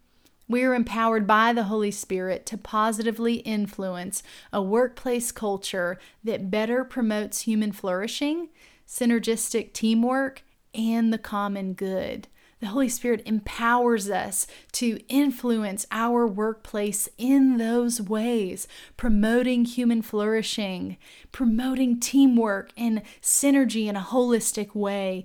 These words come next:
and promoting the common good. As I was thinking through practices this week of how to implement this rhythm, I laughed because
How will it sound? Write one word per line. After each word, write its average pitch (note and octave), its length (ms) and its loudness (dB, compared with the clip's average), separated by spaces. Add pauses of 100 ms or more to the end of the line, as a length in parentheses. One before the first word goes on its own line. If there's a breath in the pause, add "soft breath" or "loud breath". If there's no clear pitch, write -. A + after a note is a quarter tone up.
(260 loud breath)
and G#3+ 200 -2
promoting A3 600 2
the G#3+ 80 -4
common F#3+ 760 -6
good. - 460 -8 (1080)
As A#3+ 140 2
I A#3+ 60 4
was A#3 180 0
thinking B3+ 340 2
through A#3+ 420 2 (280 loud breath)
practices C4+ 640 2
this A#3+ 260 -2
week A#3 260 0
of G#3 120 -4
how A#3+ 220 0
to B3 220 -2
implement B3 640 0
this A3+ 260 0
rhythm, A3+ 580 2 (360 loud breath)
I G#3 120 0
laughed A#3+ 560 2
because G#3+ 600 0